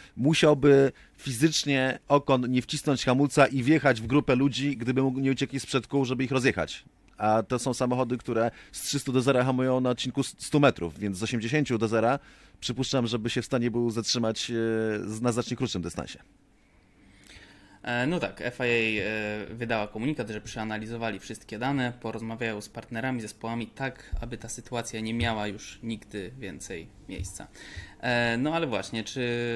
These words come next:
Speaker 2: y, bo skoro już ustaliliśmy, że te pierwsze słowa o tym, że to byli tylko fotoreporterzy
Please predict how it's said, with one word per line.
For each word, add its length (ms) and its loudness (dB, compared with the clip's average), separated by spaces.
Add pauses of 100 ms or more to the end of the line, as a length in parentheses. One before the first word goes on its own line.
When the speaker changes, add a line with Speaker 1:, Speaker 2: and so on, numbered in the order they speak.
(600)
Speaker 2:
y, 40 -10
bo 180 -6
skoro 280 -4
już 140 -6
ustaliliśmy, 640 -6
że 140 -6
te 120 -10
pierwsze 400 -6
słowa 300 -4
o 60 -4
tym, 140 -6
że 100 -8
to 80 -8
byli 200 -6
tylko 320 -2
fotoreporterzy 920 -8